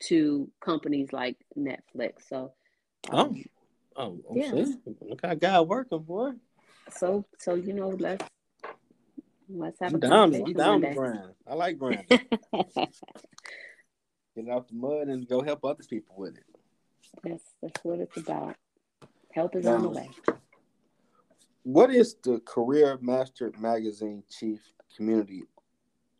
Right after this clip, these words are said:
Speaker 2: Activator?
Speaker 1: Ooh,
Speaker 2: What is that?
Speaker 1: yes. <laughs> Career Master Magazine is a magazine. We're in our third year, going into four years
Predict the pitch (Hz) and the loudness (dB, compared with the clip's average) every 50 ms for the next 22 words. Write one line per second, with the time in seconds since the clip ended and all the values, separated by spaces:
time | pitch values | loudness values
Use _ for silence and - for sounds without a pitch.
0 | _ _ _ - 120 - - - - 214 240 240 226 196 160 139 131 127 123 - | _ _ _ 0 0 0 0 -4 -2 0 2 2 2 2 2 0 -2 -4 -6 -10
1 | - - _ _ _ _ _ _ _ 156 143 - 110 110 160 175 196 208 208 - | -12 -14 _ _ _ _ _ _ _ -6 -4 -4 -2 0 2 2 2 2 0 -2
2 | - 269 - - - - - - - - - _ _ _ - - - - - 359 | 0 0 0 -2 -2 -4 -4 -6 -6 -10 -14 _ _ _ -14 -14 -14 2 4 4
3 | 349 349 - - 320 330 370 339 262 - - - - - - _ _ - 220 226 | 4 4 4 4 6 6 6 6 4 2 -2 -10 -20 -20 -20 _ _ -4 0 0
4 | 277 302 285 285 247 240 - 220 190 185 175 170 165 170 160 151 160 156 151 147 | 2 2 2 0 -2 -4 -6 -6 -6 -4 -4 -4 -4 -6 -6 -4 -4 -4 -4 -4
5 | 147 143 143 _ _ _ _ _ - 165 147 151 147 151 151 147 147 151 151 143 | -6 -8 -12 _ _ _ _ _ -6 -4 -4 -2 -4 -4 -4 -4 -4 -6 -6 -6
6 | 147 147 147 147 147 147 147 147 147 147 151 151 - - 147 143 147 - - 156 | -6 -6 -4 -4 -4 -6 -6 -6 -6 -8 -8 -8 -8 -8 -6 -6 -8 -8 -10 -12
7 | 147 147 143 143 139 135 285 - - _ _ _ _ _ _ _ _ _ _ _ | -12 -10 -10 -10 -12 -14 -16 -18 -20 _ _ _ _ _ _ _ _ _ _ _
8 | _ _ _ _ _ _ _ _ _ _ _ _ _ - - _ _ - _ _ | _ _ _ _ _ _ _ _ _ _ _ _ _ -20 -20 _ _ -20 _ _
9 | _ _ _ _ _ _ _ _ _ _ - - - - - - - - - _ | _ _ _ _ _ _ _ _ _ _ -14 -12 -12 -12 -12 -16 -18 -20 -20 _
10 | _ _ _ _ _ 196 190 196 202 202 196 - 180 160 151 143 139 139 139 143 | _ _ _ _ _ -10 -6 -4 -4 -4 -4 -4 -4 -2 -2 -2 -2 -2 -6 -8
11 | 147 160 - - - 160 160 165 160 160 160 151 - - - 175 180 196 202 180 | -10 -12 -8 -4 -2 0 2 2 2 0 -2 -6 -8 -4 0 2 4 4 6 6
12 | 165 151 147 147 143 147 147 | 6 6 4 4 2 0 -4